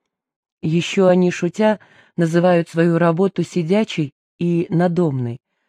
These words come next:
потому что работают сидя и при этом висят на доме. Нина с Сергеем познакомились, когда он повис напротив ее окна. В квартире жарко,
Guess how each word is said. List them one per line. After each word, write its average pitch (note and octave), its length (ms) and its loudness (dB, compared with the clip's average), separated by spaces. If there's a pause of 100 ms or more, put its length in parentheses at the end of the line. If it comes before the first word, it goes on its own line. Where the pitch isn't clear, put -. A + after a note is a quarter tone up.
(220)
потому F3+ 340 0
что F3 200 -4
работают F3 640 -2 (100)
сидя F3 460 -2 (460)
и G3+ 80 -4
при A#3 180 0
этом G3 320 0
висят F3+ 400 -6
на D3+ 140 -2
доме. C#3 380 -2 (1500)
Нина C4 320 4
с - 40 -16
Сергеем C4 540 0
познакомились, A3+ 880 0
когда G#3 320 -2
он A#3+ 340 0 (140)
повис F#3+ 540 -2 (340)
напротив F#3+ 560 -2 (120)
ее F3+ 420 0
окна. D3 440 -6 (1000)
В - 80 -20
квартире D#3 500 -2
жарко, E3 480 -2